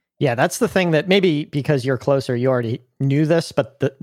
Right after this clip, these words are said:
the, the way my thinking has shifted during this conversation is now understanding that those are two separate, like, one process is, it's kind of like an alley-oop to the other process. It's not,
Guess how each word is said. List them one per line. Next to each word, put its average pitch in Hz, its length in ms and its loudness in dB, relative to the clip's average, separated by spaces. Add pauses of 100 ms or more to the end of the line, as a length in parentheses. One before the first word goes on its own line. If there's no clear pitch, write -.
the, - 180 -2
the 156 80 2
way 185 160 2
my 151 200 2
thinking 147 420 -2
has 127 120 0
shifted 139 420 -2
during 147 220 0
this 151 140 -4
conversation 143 640 -2
is 120 160 -4
now 127 220 2
understanding 120 560 -4
that 110 220 -2 (340)
those 151 220 2
are 143 100 2
two 147 260 -2
separate, 123 440 -4 (560)
like, 123 140 -2
one 170 300 2
process 143 460 0
is, 131 260 -8
it's - 100 -10
kind 147 160 0
of 120 80 0
like 117 300 -2 (100)
an 151 160 -6
alley-oop 127 520 0
to 139 100 -2
the 123 160 0
other 123 160 0
process. 139 480 0
It's 135 160 -4
not, 135 400 0